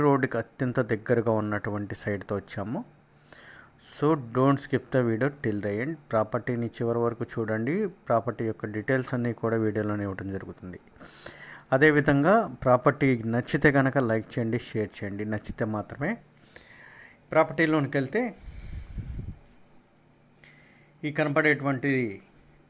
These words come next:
సిమెంట్ రోడ్డుకి లోపలికి వచ్చేటువంటి రన్నింగ్ రోడ్ అండి ఇది. మెయిన్ రోడ్డుకి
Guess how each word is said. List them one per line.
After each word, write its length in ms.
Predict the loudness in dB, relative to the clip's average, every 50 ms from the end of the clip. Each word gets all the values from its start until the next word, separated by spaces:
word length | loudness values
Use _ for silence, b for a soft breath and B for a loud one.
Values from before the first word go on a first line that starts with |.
| _ _ _ _ -16 -10
సిమెంట్ 380 | -8 -4 -4 -4 -4 -4 -4 -4
రోడ్డుకి 420 | -4 -2 -2 -4 -6 -6 -6 -6 -6 -6 -12 _ _ _ _ -20 -20 -20 -20 _ -20 -20 -20 _ _ -20 _ -14 -6 0
లోపలికి 340 | 0 0 0 0 -2 0 0 -2
వచ్చేటువంటి 460 | -2 0 0 0 2 2 0 0 0 -2 -2
రన్నింగ్ 300 | 0 0 0 0 0 0
రోడ్ 160 | -2 -2 0 -2
అండి 140 | -2 -2 -4
ఇది. 120 | -4 -4 -8 -8 -12 _ _ _ _ _ b b b b b b b b b b b b b b b b b _ -8 -4
మెయిన్ 280 | 0 2 2 2 2 2 4
రోడ్డుకి 300 | 4 4 4 2 0